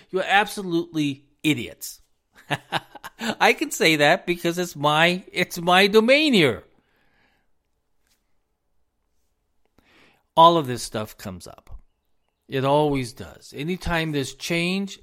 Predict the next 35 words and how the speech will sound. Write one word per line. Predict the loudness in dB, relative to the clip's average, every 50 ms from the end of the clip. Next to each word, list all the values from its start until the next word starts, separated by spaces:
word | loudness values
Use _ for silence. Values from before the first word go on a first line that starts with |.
| -8
it | -6 -6 -6
creates | -4 -4 -4 -2 -2 -2 -2 -2 -2 -4 -8 -12 -18 -20 -20 _ _ _ _ _ _ _ _ _ _ _
conflict. | -12 -10 -8 -8 -8 -10 -14 -20 -20 -20 _ _ _ _ _ _ _ _ _ _ _ _ _ -20 -20 -20 -20 _ _ _ _ _ _
Change | -6 -2 0 2 2 2 0 -2 -6 -8 -12 -16 -18
creates | -12 -6 -4 -2 -2 -2 -4 -6 -10
conflict. | -18 -16 -10 -8 -8 -6 -8 -10 -14 -18 -20 -20 -16
It's | -12 -2 2
how | 2 4 4
we | 2 0 -2
deal | -4 -2 -2 0 0
with | 0 -2 -2
that | -4 -6
conflict | -6 -6 -6 -6 -6 -8 -8 -8 -8 -8 -8 -12 _ -20 -20 -20 -20 -14 -12
is | -12 -6 -2
how | -2 0 0
we'll | 0 -2 -6
be | -6 -6 -6 -4 -4 -2 -2
able | -2 -4 -6
to | -6 -8
move | -8 -10 -10 -12 -14
forward. | -14 -12 -12 -10 -10 -12 -16 -18 -20 _ _ _ _ _ _ _ _ -20 -20 -14 -8
And | -6 -4 -2
as | 0 0 0 0 -2 -6
you | -8 -6 -6 -2 -2 -2
as | -2 -2
an | -2 -4
individual, | -4 -2 -2 -4 -2 0 0 0 0 0 -2 -4
how | -4 -4 -4
you | -4 -4 -2 -2 -2 -2 0
will | -2 -4 -4
deal | -4 -2 -2 -2 -2
with | -2 -4 -8 -10 -14
conflict | -14 -14 -14 -14 -16 -18 -20 -20 -20 -20 _ _ _ _ _ _ _ _ _ _ _ -16
is | -12 -8 -4
how | -4 -2 -2 -4 -6 -10